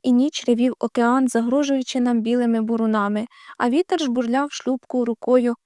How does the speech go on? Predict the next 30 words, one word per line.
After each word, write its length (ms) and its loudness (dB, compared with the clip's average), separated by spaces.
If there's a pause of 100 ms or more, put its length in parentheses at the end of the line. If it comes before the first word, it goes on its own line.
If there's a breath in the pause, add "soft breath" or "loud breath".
(340)
велета. 600 0 (200 soft breath)
І 80 -2
весь 200 0
час 300 0
нас 240 -2
відносило 500 0
далі 360 0
й 40 0
далі 340 0
на 120 0
північний 560 -2
схід. 380 -8 (260 loud breath)
І 100 0
ось 280 2
одного 360 2
разу, 300 0
коли 240 2
шторм 380 0
лютував, 480 -2 (320 loud breath)
як 160 2
ніколи, 460 4
я 140 0
кинув 340 -4
стомлений 500 0
погляд 420 -2
на 100 0
море, 400 0 (340 loud breath)
в 40 -12
завітряний 580 2
бік 200 0